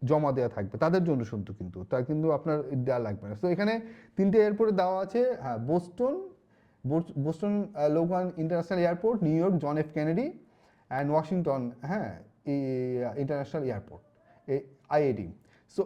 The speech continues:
এই তিন জায়গা থেকে আপনারা যারা ওই বন্ডের আন্ডারে পড়বেন, তারা এই তিনটে এয়ারপোর্টের মধ্যে, আপনি যদি এখন মনে করেন ক্যালিফোর্নিয়া যেতে চান, তো আপনাকে হয়তো নিউ ইয়র্কে এসে কিংবা আপনার ওয়াশিংটনে এসে, তারপরে ক্যালিফোর্নিয়া, যে ক্যালিফোর্নিয়া থেকে ব্যাক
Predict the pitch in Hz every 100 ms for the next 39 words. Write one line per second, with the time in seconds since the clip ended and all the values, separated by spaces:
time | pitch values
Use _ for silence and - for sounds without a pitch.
0 | 202 214 247 233 233 220 220 226 233 226
1 | 320 269 147 180 170 165 160 147 147 151
2 | 151 151 151 - 170 185 214 202 156 143
3 | 120 139 165 175 190 175 135 147 170 175
4 | 165 - - _ 160 160 143 139 202 277
5 | - 120 135 160 160 156 175 165 160 156
6 | 143 139 131 147 151 151 143 175 160 160
7 | 165 165 156 165 151 147 151 147 147 139
8 | 135 139 135 120 117 110 107 92 - -
9 | - 214 214 196 185 185 175 175 170 165
10 | 151 151 156 156 147 135 135 131 143 131
11 | 131 135 127 131 135 147 147 220 226 -
12 | - 180 170 160 151 151 147 175 156 165
13 | 165 175 202 190 214 160 170